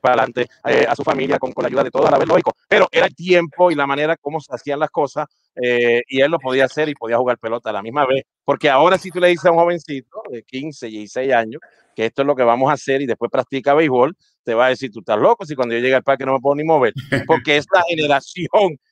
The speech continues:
Speaker 1: que uno se va adaptando, lo que va arreglando, y Marichal, pues, eh, que, que, wow, brutal, eso es,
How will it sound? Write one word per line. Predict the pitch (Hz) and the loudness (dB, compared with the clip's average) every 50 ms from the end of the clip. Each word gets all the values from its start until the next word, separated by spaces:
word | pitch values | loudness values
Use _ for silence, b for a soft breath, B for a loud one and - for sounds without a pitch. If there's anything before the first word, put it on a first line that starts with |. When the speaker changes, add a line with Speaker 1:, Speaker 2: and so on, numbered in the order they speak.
| _ _ - | _ _ -2
Speaker 1:
que | - 170 156 | 2 4 4
uno | 156 160 170 180 190 175 | 4 4 2 2 0 0
se | - - 170 156 | 0 0 0 2
va | 147 151 151 160 170 175 - | 4 4 4 6 4 2 2
adaptando, | - 151 160 165 170 160 151 - - - 190 185 185 185 175 165 156 156 160 | 2 0 2 4 2 2 0 -2 -2 0 2 4 4 2 0 -2 -4 -6 -6
lo | 147 143 139 - | -4 -6 -6 -6
que | 131 135 | -4 -2
va | 131 135 | -2 0
arreglando, | 139 156 175 170 170 170 170 170 160 151 135 - - - _ - | 0 -2 -2 -2 -2 -2 -2 -2 -2 -4 -4 -6 -10 -20 _ -12
y | 135 | -6
Marichal, | 135 139 139 143 131 - 196 214 208 | -2 -2 -2 -2 -2 0 -2 -2 0
pues, | - 175 147 139 135 127 123 123 - | 0 -2 -2 0 -2 -2 -4 -6 -6
eh, | 117 117 117 113 113 113 110 _ | -6 -6 -4 -4 -6 -6 -8 _
que, | - 143 147 143 - | -6 -6 -6 -6 -8
que, | 147 - _ _ _ _ _ 107 95 | -12 -14 _ _ _ _ _ _ _
wow, | 101 110 127 139 127 | -2 2 2 2 2
brutal, | 107 117 117 113 - - 127 131 131 | 0 -4 -10 -10 -6 -4 -4 -4 -4
eso | 123 - - 139 139 139 | -6 -6 -2 0 0 2
es, | 139 143 143 135 113 | 2 2 0 -2 -4